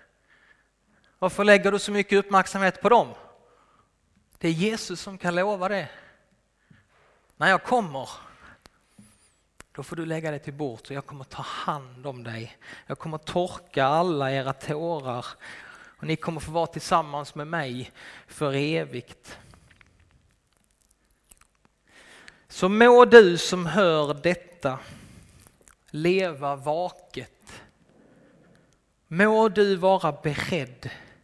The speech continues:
Och må Jesus få vinna din uppmärksamhet.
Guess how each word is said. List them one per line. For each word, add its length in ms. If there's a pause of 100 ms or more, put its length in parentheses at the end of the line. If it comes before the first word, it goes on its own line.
(1120)
Och 160
må 300
Jesus 960
få 180
vinna 640 (120)
din 460
uppmärksamhet. 1500